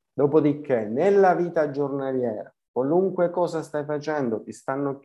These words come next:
ti stanno chiedendo, ti stanno offrendo qualcosa, ti stanno dando qualcosa, pensa cosa avrebbero dovuto chiederti per scoprire realmente che cosa vuoi.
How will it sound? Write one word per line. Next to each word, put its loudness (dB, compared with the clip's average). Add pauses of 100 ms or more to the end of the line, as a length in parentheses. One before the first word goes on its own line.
(120)
ti -8
stanno -2
chiedendo, 0
ti -12
stanno -2
offrendo 0
qualcosa, 4
ti 0
stanno -4
dando -2
qualcosa, -2 (1400)
pensa 2 (300)
cosa 0
avrebbero 4
dovuto 0
chiederti 4
per -8
scoprire -2
realmente -6
che -12
cosa -10
vuoi. -8